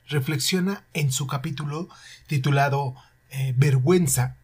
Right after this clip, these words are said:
y nos dice que son una minoría anómala. Nos dice que somos los que, por prevaricación o habilidad o, o simplemente buena suerte, no tocamos fondo. Y bueno,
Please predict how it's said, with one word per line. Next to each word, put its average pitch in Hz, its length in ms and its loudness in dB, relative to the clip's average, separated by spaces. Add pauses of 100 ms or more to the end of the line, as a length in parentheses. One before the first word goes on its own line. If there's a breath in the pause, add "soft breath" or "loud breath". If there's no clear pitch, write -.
(140)
y 160 120 -2
nos 151 180 0
dice 160 400 -2
que 120 360 -4
son 180 260 2
una 170 240 2
minoría 131 760 0
anómala. 185 680 -4 (960)
Nos 127 180 2
dice 139 280 -2
que 131 280 -4
somos 170 480 2
los 139 280 -2
que, 117 520 -4 (480 loud breath)
por 131 480 2
prevaricación 143 1080 2
o 131 160 4
habilidad 139 640 2
o, 113 80 2
o 120 400 -6
simplemente 208 600 0
buena 160 360 2
suerte, 143 500 -8 (880)
no 170 220 0
tocamos 156 420 -4
fondo. 196 400 -4 (800)
Y 233 80 -4
bueno, 247 340 -4